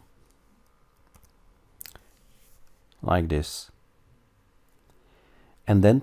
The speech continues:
to, uh, end, but we can check first. Okay,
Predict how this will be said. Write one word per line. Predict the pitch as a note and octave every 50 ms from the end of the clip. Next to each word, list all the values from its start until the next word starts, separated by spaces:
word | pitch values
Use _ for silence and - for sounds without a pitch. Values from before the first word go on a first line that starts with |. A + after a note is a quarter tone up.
| -
to, | - A#2 G#2 G2 F#2 - - _ _ -
uh, | G2 F#2 E2+ E2+ E2+ E2+ E2+ E2 - - - - - - _ _ _ - _ _
end, | - F#2 F#2 A2+ D#3 E3 - -
but | - F#2+ - -
we | G#2+ F#2
can | - F#2 F#2
check | - - - A2+ -
first. | - - - - G#2 G#2 A2 B2+ B2+ - - - - - - - _ _ _ _ _ _ _ _ _ _ _ _ - _ _ _ _ _ _ _ - _ _ _ _ _ _ _ _ _ _ _ _ _ _ _ _ _ _ _ _ _ _ _ _ _ _ _ _ _ _ _ _ _ _ _ _ _ _ - _ _ _ _ _ -
Okay, | F#2+ F2+ - E2+ E2 D#2+